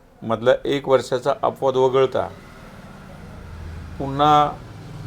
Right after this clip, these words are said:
नागरिक संघटनेला त्या ठिकाणी नामोहरण करत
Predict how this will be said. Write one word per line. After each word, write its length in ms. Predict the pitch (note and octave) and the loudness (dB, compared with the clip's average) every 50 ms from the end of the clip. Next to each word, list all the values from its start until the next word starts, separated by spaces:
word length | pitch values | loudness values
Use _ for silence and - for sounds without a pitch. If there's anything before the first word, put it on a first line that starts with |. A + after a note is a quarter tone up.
| - - - | -12 -10 -6
नागरिक 520 | A#2 A#2+ A#2+ A#2+ B2 B2 C#3 D#3+ D#3 D3+ | 2 6 8 8 8 6 4 2 2 0
संघटनेला 1000 | - - D3+ C#3+ C#3 C3+ C#3 C3+ C#3+ - C#3 C3+ C3 C3 C3 B2+ B2+ B2+ B2 C3 - - - | -2 -2 -2 0 2 0 0 0 -2 -6 -4 -4 0 2 4 4 4 4 2 0 -4 -6 -4
त्या 120 | - B2+ A#2+ | -2 -2 -2
ठिकाणी 600 | A#2 B2+ A#2 - B2+ B2 B2+ B2+ B2+ B2+ - - | -2 -6 -4 -2 -2 -2 -2 -4 -6 -8 -8 -10
नामोहरण 560 | - A#2 A#2+ A#2+ A#2+ B2 A#2+ A#2 A#2+ A#2+ B2 | -4 -2 0 0 0 0 -2 -2 -2 -4 -4
करत 280 | A#2 B2+ B2+ B2+ A#2 | -4 -2 0 0 0